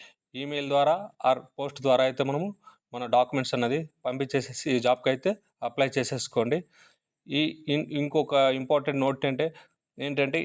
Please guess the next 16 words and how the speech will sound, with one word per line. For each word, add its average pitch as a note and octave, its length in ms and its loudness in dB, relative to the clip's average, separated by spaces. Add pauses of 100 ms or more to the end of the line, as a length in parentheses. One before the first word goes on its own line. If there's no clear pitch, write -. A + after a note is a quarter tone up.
ఈ D3 140 0
ఇంటర్వ్యూకి D#3 500 0
అయితే D#3 200 2 (160)
టీఏ, C#3+ 300 -2
డిఏ C#3+ 220 0
అయితే C3+ 220 -2
ఇవ్వరు. B2 320 2 (440)
Only D#3+ 340 -6
ఇది D#3+ 160 -4 (420)
ప్రో-, - 200 4
ఆ, A#2+ 80 2 (200)
పోస్టులు D#3 340 0
వచ్చేసేసి C#3+ 500 -2
ప్రాజెక్ట్ C#3 500 2
ఆధారితంగా C3 680 4
అంటే C#3+ 240 2